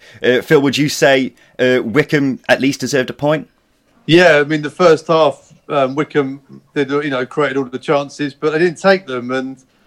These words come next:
Speaker 2: we've talked about the difference between League One and the Championship, and everyone said to us, like, "You won't get many chances, and when you do, you've got to take them." And Wycombe didn't do that yesterday, and, and they paid the heavy price for that.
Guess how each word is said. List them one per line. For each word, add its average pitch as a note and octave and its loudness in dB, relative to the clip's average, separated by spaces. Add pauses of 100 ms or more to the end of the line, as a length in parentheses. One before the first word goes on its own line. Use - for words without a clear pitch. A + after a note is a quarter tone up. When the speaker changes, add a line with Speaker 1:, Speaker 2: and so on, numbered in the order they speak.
(280)
Speaker 2:
we've C3+ -8
talked - 0
about C#3+ 2
the C3+ -2
difference D3+ 0
between C3+ -2
League C3 4
One C#3 2
and B2+ -2
the B2 -2
Championship, C3 -2
and C#3 2
everyone C3+ 2
said D3 2
to A2+ -6
us, A2+ -6
like, B2+ 0
"You C3 -6
won't D3+ 4
get C#3+ 0
many C3+ -2
chances, C#3 0
and A#2+ -8
when C3+ -2
you B2 -4
do, B2+ 4 (500)
you've C3+ -8
got - 4
to - -14
take D#3 4
them." A#2+ -2
And C3+ -2
Wycombe D#3 0
didn't D3+ 2
do D3 6
that C#3 4
yesterday, C3 2
and, C3+ -4
and C3+ -4
they D3 2
paid D#3 2
the D3+ 2
heavy C#3 0
price D#3+ 2
for - -20
that. A#2 -2